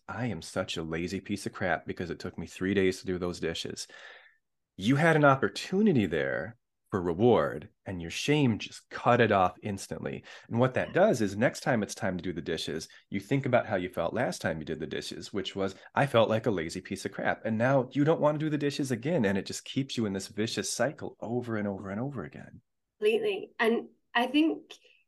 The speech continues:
Speaker 2: you've just highlighted something that is so important that people forget. It's like, what's the function of the brain? The brain is to interpret.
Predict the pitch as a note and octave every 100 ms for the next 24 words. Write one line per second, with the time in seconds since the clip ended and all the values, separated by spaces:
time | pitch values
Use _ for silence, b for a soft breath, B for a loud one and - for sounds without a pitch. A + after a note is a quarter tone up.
0 | _ A#3 A#3+ B3+ B3 A#3+ G#3+ A#3+ B3+ B3+
1 | A#3+ G#3+ - G#3 G#3 G3 G3+ G3 F#3+ -
2 | - - - G#3 A#3 C4+ - G3+ G#3 -
3 | A3+ A3+ _ G3 - A#3 - F#3+ - -
4 | - _ _ _ - - A3+ C#4 D4+ F4+
5 | - G3 A3 - G3 G3 - - - -
6 | G3 - - - _ _ A2 _ G#3+ F#3
7 | G#3+ C4+ D4+ D4+ B3 A#3 G#3 G#3+ G3 G3+
8 | A3 -